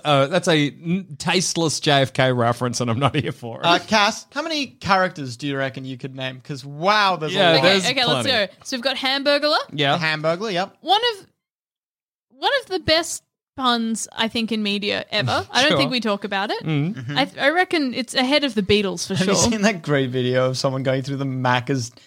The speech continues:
Speaker 2: McDonald's? I'm so sorry for non-Australian listeners.
Speaker 1: Yeah.
Speaker 2: The McDonald's drive-thru. And as they get to grabbing their burger, uh, someone in a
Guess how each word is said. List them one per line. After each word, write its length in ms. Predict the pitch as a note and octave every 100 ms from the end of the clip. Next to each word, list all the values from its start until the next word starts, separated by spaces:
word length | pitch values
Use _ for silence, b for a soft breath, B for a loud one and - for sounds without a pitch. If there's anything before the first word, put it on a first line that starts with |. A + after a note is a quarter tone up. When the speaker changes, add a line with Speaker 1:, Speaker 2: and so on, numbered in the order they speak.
| b _
Speaker 2:
McDonald's? 500 | C#3+ B2+ G#2 G#2 A2+
I'm 120 | C#3+
so 120 | B2
sorry 220 | B2 B2 A2
for 140 | A#2+
non-Australian 560 | A2+ A2+ - A2 A2 A2
listeners. 360 | A#2 B2 B2+
Speaker 1:
Yeah. 80 | -
Speaker 2:
The 120 | B2+
McDonald's 540 | D#3 D3 D3+ C#3+ C#3+ B2+
drive-thru. 560 | C#3 B2+ B2+ C3+ C#3 C3+ B B B _
And 320 | C3+ C#3 C#3
as 260 | D3 D3 C#3
they 120 | E3
get 280 | C#3 C#3+ -
to 120 | D#3
grabbing 720 | C#3 A#2+ C#3 C3+ C#3 C#3+ C#3+
their 160 | C#3+ C#3+
burger, 680 | B2+ C3 B2+ C#3 D#3 D#3 D#3+
uh, 80 | D3+
someone 300 | - E3 E3
in 140 | F3
a 100 | E3+